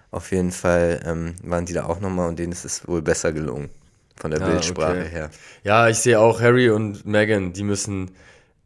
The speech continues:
Speaker 2: auf den Thron.
Speaker 1: <laughs> Die hast du vor ein paar Monaten hier noch richtig hart kritisiert. Die sch-, die schlimmsten Menschen
Speaker 2: <laughs>
Speaker 1: überhaupt.
Speaker 2: Ja, ja, das stimmt.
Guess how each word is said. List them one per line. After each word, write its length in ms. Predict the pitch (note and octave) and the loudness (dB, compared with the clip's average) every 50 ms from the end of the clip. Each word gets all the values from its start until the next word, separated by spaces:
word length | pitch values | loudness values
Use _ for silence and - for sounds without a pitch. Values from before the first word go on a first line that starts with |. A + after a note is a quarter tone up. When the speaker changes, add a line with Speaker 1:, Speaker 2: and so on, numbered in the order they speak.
| _ _ - | _ _ -2
Speaker 2:
auf 160 | G2 G2+ - | -2 -2 -2
den 140 | - A2 G2 | -2 -6 -6
Thron. 440 | - - - G#2+ A2 A2+ G2 F2+ D#2+ - - - | -6 -4 -4 -2 -2 -2 -2 -4 -8 -12 -16 -18
Speaker 1:
<laughs> 120 | - - | -10 -6
Die 180 | C3+ A2+ - D3 | -2 2 2 4
hast 260 | C3 A#2 - - - | 4 4 2 2 2
du 120 | B2 A2 F#2+ | 2 0 0
vor 160 | - A2+ A2 G#2+ | 2 2 2 2
ein 60 | G2 | 4
paar 180 | - G#2 G#2 G#2+ | 6 6 6 6
Monaten 380 | G#2 G#2+ A#2 A#2+ A#2+ A2+ G#2 G#2+ | 6 6 6 8 8 6 6 6
hier 120 | A2 A2 | 6 6
noch 160 | G#2+ G2+ G2 | 8 8 6
richtig 320 | G#2+ B2+ C3 - F2+ G2+ G#2+ | 6 4 0 -2 -4 -2 2
hart 300 | G2+ G2 G2 - C3 - | 2 4 4 2 0 0
kritisiert. 760 | - C3 A#2 D3 E3 D#3 C3+ - D#3+ D3+ C#3 B2 G#2+ - - | 2 2 2 4 4 2 2 4 4 6 6 6 6 4 0
Die 80 | A2 A2+ | -4 -4
sch-, 160 | A2 - - - - - - - - - | -4 -4 -6 -8 -12 -14 -16 -12 -8 -4
die 80 | B2 A2+ | 0 2
schlimmsten 640 | - - C#3 C3+ C3 D3 D3 D3 - - C3+ B2 | 4 4 6 6 6 6 6 4 2 0 2 4
Menschen 380 | A#2+ B2 B2+ C3+ C3 C3 B2 A#2+ | 6 8 8 6 4 2 -2 0
Speaker 2:
<laughs> 0 | |
Speaker 1:
überhaupt. 480 | B2+ A#2+ A#2 A2 G#2 G#2 A2 A#2 B2 A#2+ | 2 6 8 8 8 10 10 8 8 8
Speaker 2:
Ja, 80 | A#2 A2+ | 6 6
ja, 180 | A2+ A2+ A2 A2+ | 6 4 4 4
das 200 | G#2+ A2 G#2 G#2 | 2 0 -2 -2
stimmt. 320 | - - A2 G#2+ G#2 G2+ | -4 -4 -4 -4 -4 -6